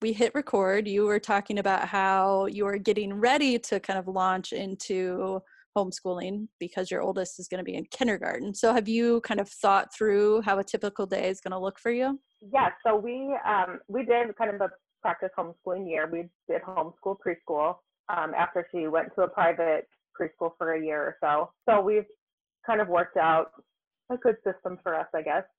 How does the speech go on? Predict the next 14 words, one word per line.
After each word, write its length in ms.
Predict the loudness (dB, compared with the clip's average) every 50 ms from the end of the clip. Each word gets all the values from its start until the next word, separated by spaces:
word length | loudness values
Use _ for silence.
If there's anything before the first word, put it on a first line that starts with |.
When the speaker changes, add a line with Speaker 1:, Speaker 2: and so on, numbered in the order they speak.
| _
Speaker 2:
So 80 | 4 6
our 160 | 6 6 4
typical 380 | 2 0 -2 -4 -2 -2 -2 0
day 320 | 2 4 4 4 4 2 0 -2
is, 60 | -6 -8 _ _ -2 0
again, 200 | 0 0 -2 -4 -8 _ -6
she's 100 | -6 -6 -2 0
five, 260 | 2 2 2 2 0 -4 _ _ -2
so 220 | 0 0 0 -2 -6 _ _
we 120 | -8 -6 -2
do 120 | 0 0
a 40 | 2
lot 180 | 2 2 0
of 60 | -2